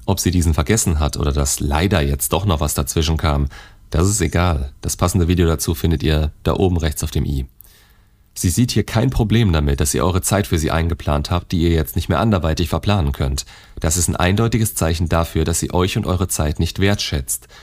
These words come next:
Sie denkt, ihr habt eh nichts Besseres zu tun, als ihr diese Zeit in den Rachen zu werfen und denkt vermutlich nicht mal bewusst darüber nach.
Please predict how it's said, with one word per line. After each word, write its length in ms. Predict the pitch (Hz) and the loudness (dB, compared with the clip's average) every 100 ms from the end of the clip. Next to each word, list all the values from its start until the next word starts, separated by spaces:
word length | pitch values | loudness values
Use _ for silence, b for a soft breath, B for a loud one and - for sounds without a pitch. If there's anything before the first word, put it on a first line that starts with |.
| B B - | B B -8
Sie 280 | - 123 131 | 0 2 2
denkt, 320 | 113 78 - | 2 2 0
ihr 140 | 80 | 0
habt 180 | 85 - | 0 0
eh 120 | 104 | 2
nichts 240 | 104 69 87 | 2 0 -2
Besseres 380 | 78 76 - | -2 -2 -4
zu 60 | - | -8
tun, 240 | - 98 | -2 -2
als 220 | - 87 - | 0 -2 0
ihr 160 | 92 | -2
diese 300 | 92 107 117 | 2 2 2
Zeit 320 | - 82 78 | 0 -2 0
in 40 | 92 | 2
den 120 | 87 | 2
Rachen 260 | 98 98 87 | 2 2 0
zu 160 | 82 | 0
werfen 260 | 76 71 71 | 0 0 0
und 120 | 73 | 2
denkt 160 | 92 95 | 2 2
vermutlich 360 | 92 101 92 | 2 2 2
nicht 200 | 101 - | 0 2
mal 80 | 87 | 0
bewusst 320 | 85 98 - | 0 0 0
darüber 260 | 80 78 69 | 0 0 2
nach. 400 | 80 95 71 | 2 0 -2